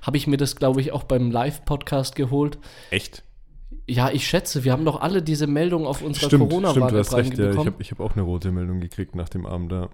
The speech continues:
Speaker 1: Und dann hab ich ge-, gerechnet, es war Mittwoch, wo wir den, äh, Podcast hatten und dann hab ich mich so am, am Sonntag schon schlecht gefühlt.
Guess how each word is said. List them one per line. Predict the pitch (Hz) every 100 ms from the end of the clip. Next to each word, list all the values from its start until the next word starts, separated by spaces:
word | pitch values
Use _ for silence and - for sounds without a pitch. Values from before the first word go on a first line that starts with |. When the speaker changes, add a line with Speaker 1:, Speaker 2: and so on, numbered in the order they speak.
| -
Speaker 1:
Und | 131
dann | 139
hab | 151
ich | 147
ge-, | - 131 135
gerechnet, | 123 127 120 135 147 180 165
es | 147 -
war | 131 123 123
Mittwoch, | 90 117 151 165 160
wo | 143 143
wir | 135
den, | 127 127
äh, | - 107 107
Podcast | - 135 - 170 160
hatten | 165 160
und | 135
dann | 131 131 - - - -
hab | -
ich | 131 131
mich | 135 -
so | 139 131 -
am, | 120 120 -
am | 127 120
Sonntag | 131 151 151 -
schon | 135
schlecht | 123 139 151 -
gefühlt. | 160 - 190 220